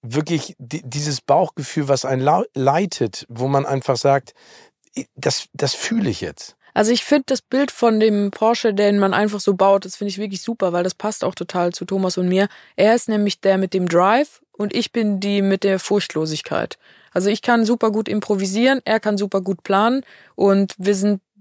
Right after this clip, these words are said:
Speaker 2: also er, er setzt sich dann hin, plant dieses Auto und ich bin dann die, die sagt, „Ja, ich fahr das.“ Und, und das versuchen wir halt immer wieder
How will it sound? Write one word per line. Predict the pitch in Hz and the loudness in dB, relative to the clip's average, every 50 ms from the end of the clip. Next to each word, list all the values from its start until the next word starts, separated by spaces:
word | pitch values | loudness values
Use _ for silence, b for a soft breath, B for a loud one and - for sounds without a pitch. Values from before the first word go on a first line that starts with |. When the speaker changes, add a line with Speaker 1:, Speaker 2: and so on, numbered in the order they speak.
| _ _ _ _ _ _ - - - - | _ _ _ _ _ _ -20 -20 -10 -4
Speaker 2:
also | - - 190 196 | -2 0 2 4
er, | - - 208 220 226 - | 4 4 6 4 2 2
er | - 202 214 220 220 214 - | 0 0 2 2 0 0 -4
setzt | - 196 208 214 - - | -4 0 0 0 0 -2
sich | - 196 - | -8 -6 -2
dann | - 202 196 | 0 2 2
hin, | 196 240 269 302 294 - b b b b b b | 4 2 2 0 -2 -4 b b b b b b
plant | - 214 220 240 254 247 - - | 2 2 4 4 2 0 -4 -6
dieses | 233 226 233 226 - - | -6 -6 -4 -4 0 2
Auto | 202 214 240 240 - 269 269 269 - b b b b b | 4 4 4 2 2 2 2 0 0 b b b b b
und | - 202 | 0 2
ich | 214 233 - | 2 2 2
bin | - 233 214 214 | 2 2 2 4
dann | 208 202 202 | 4 4 4
die, | 214 214 190 | 2 2 2
die | 202 196 | 2 2
sagt, | 185 196 190 190 - - - _ _ - - - | 4 4 4 2 0 -6 -20 _ _ -16 -14 -10
„Ja, | - - 202 214 233 | -4 0 2 2 2
ich | 214 - - | 2 2 0
fahr | - 220 233 208 | 0 2 2 2
das.“ | 175 160 - - - B B B B B B B B | 0 0 -2 -6 -12 B B B B B B B B
Und, | - 185 185 180 - | -2 -2 -2 -2 -2
und | - - 185 185 170 202 | -2 -2 0 2 2 2
das | 214 214 - - - _ _ - | 2 2 0 -6 -12 _ _ -18
versuchen | - - 202 202 185 214 233 - 220 208 | -6 0 0 2 2 2 0 0 0 0
wir | 202 202 190 | 2 4 4
halt | 196 190 190 - - - - - _ | 4 2 0 -2 -8 -10 -12 -8 _
immer | - 190 196 208 202 185 | -2 0 2 2 2 2
wieder | 180 202 180 185 180 175 170 175 | 2 2 4 4 4 4 4 2